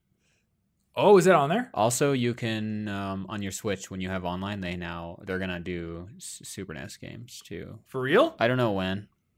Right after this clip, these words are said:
Speaker 2: but I s-, I vague-, I remember seeing the video and then ignoring all the details because skimming has become a terrible habit.
Speaker 1: That's what you do now?
Speaker 2: I, I do. I go
Speaker 1: Haven't
Speaker 2: to the
Speaker 1: you seen
Speaker 2: bookstore
Speaker 1: my
Speaker 2: and I
Speaker 1: speed
Speaker 2: just, I
Speaker 1: reading
Speaker 2: can't do
Speaker 1: video?
Speaker 2: anything.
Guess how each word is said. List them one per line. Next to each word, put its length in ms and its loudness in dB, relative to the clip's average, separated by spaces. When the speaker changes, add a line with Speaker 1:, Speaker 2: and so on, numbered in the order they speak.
Speaker 2:
but 100 -4
I 100 2
s-, 180 -8
I 120 -4
vague-, 260 -2
I 80 -2
remember 420 -2
seeing 420 -4
the 140 -8
video 460 -2
and 100 -2
then 120 0
ignoring 420 -4
all 100 -4
the 80 -8
details 580 -4
because 420 -6
skimming 520 -4
has 160 -12
become 460 -10
a 60 -10
terrible 340 -6
habit. 360 -12
Speaker 1:
That's 180 -8
what 80 -6
you 100 -6
do 140 -6
now? 220 -4
Speaker 2:
I, 200 2
I 140 8
do. 180 4
I 80 6
go 100 8
Speaker 1:
Haven't 160 8
Speaker 2:
to 40 2
the 60 8
Speaker 1:
you 40 8
seen 200 4
Speaker 2:
bookstore 80 8
Speaker 1:
my 100 8
Speaker 2:
and 80 4
I 60 2
Speaker 1:
speed 80 -2
Speaker 2:
just, 180 2
I 40 -4
Speaker 1:
reading 280 2
Speaker 2:
can't 220 0
do 80 0
Speaker 1:
video? 280 2
Speaker 2:
anything. 180 0